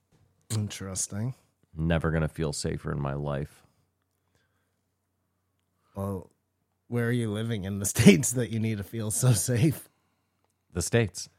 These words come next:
Speaker 1: Just everywhere.
Speaker 2: Yeah.
Speaker 1: Gotcha.
Speaker 2: Well, if everyone can carry seven guns.
Speaker 1: Like,
Speaker 2: You just
Speaker 1: I
Speaker 2: actually made a good point. I need nine.
Speaker 1: I get it. If you live in Vermont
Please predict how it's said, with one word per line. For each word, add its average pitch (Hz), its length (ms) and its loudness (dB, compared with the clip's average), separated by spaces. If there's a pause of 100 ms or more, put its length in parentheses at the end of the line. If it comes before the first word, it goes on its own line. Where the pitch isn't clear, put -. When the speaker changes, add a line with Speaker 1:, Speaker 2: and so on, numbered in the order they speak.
(100)
Speaker 1:
Just 113 260 -8
everywhere. 87 500 -10
Speaker 2:
Yeah. 123 160 0 (160)
Speaker 1:
Gotcha. - 360 -20 (440)
Speaker 2:
Well, 110 120 0
if 90 100 0
everyone 120 420 10
can 87 140 2
carry 85 280 4
seven 76 360 0
guns. 82 480 -2 (720)
Speaker 1:
Like, 143 180 6
Speaker 2:
You 156 60 8
just 160 140 12
Speaker 1:
I 135 60 10
Speaker 2:
actually 131 180 6
made 123 160 8
a 107 40 4
good 101 160 4
point. 110 220 8
I 92 60 6
need 95 120 6
nine. 92 400 6 (160)
Speaker 1:
I 151 160 8
get 135 260 2
it. 107 140 0
If 101 140 -4
you 151 220 8
live 139 340 4
in 117 180 2
Vermont 104 680 -4